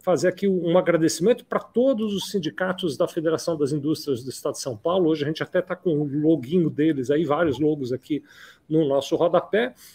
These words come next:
que são sindicatos parceiros nossos aqui, que apoiam essa nossa iniciativa. Obrigado a todos os sindicatos, obrigado à Federação das Indústrias do Estado de São Paulo,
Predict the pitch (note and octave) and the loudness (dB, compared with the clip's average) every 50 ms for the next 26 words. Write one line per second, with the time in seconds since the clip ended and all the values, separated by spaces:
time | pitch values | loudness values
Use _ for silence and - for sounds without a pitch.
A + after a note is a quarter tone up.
0 | _ _ _ _ - G#3 G3 - G#3+ A3 G3 - A3 G3 - - F#3 - - - | _ _ _ _ -6 -6 -2 0 0 0 2 2 0 0 0 -2 -4 -4 -2 -2
1 | - F3+ - - - - G3+ A3 G#3 F3 B2+ C3+ D#3 D#3+ E3 C#3+ - C#3+ B2+ C#3+ | 0 -2 0 0 6 8 8 8 8 6 2 2 2 2 2 2 0 -2 -4 -4
2 | C#3+ - G3+ G3 - - F#3+ - - - F3+ F3 F#3 F#3 E3 D#3 D3 - - D3+ | -4 -4 -8 -8 -2 -2 -2 -2 2 4 6 6 6 6 4 2 0 -2 -2 -2
3 | C#3 C3+ - - - C#3+ C3 B2+ - - B2 - - - G3+ E3+ E3 - - C#3+ | -2 -4 -4 -4 -6 -6 -6 -6 -4 -6 -8 -8 -4 -4 -2 -2 -2 -2 -2 -8
4 | B2+ - D#3 F#3 F#3 D#3+ C3+ B2 - _ - G3 G#3+ A3+ E3+ D#3 D#3+ C#3 - - | 0 2 2 4 4 2 0 -2 -2 _ 4 4 4 6 4 2 -2 -2 -2 -6
5 | D#3 B2 A2+ - - E3 D#3+ - E3+ C#3+ B2+ C3+ C#3 E3 D#3 C#3+ - D#3+ C#3+ C#3+ | -6 -8 -8 -8 -6 -6 -4 -4 -4 -4 -4 -2 0 0 0 2 0 0 -2 0
6 | C#3 C#3+ - - E3 C#3+ C#3 C3 A#2+ C#3+ C#3 D3 D#3 C3+ - - C#3 A#2 B2+ B2 | 0 0 -2 -2 -4 0 0 0 0 -2 -4 -4 -4 -4 -4 -6 -6 -6 -6 -14
7 | - - D3+ C3+ - - - B2+ A2+ - F#3 G3 G3+ F3+ C3+ - | -8 -6 -6 -6 -4 -6 -10 -10 -2 -2 0 2 4 2 2 0